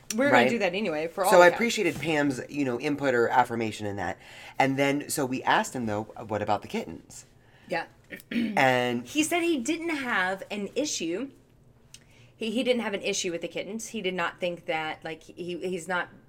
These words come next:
Speaker 1: you
Speaker 2: There's
Speaker 1: know,
Speaker 2: no animosity.
Speaker 1: no animosity towards us, uh, bringing in new family members. But he did say that, um, one of them, the talkative one, which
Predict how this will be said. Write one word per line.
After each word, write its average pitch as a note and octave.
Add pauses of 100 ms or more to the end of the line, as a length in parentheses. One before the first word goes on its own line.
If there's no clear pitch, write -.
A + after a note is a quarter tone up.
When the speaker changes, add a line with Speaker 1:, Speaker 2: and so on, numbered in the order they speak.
(460)
Speaker 1:
you B2+
Speaker 2:
There's A#2
Speaker 1:
know, C#3+
Speaker 2:
no D3
animosity. D3+
Speaker 1:
no A3
animosity F#3
towards E3+
us, -
uh, E3+ (280)
bringing F3
in D#3+
new D3+ (300)
family C4
members. C#3+ (480)
But G#3
he G3
did C4+
say F3
that, E3
um, D#3 (400)
one A3
of C4
them, F#3
the F3+
talkative A3
one, - (100)
which -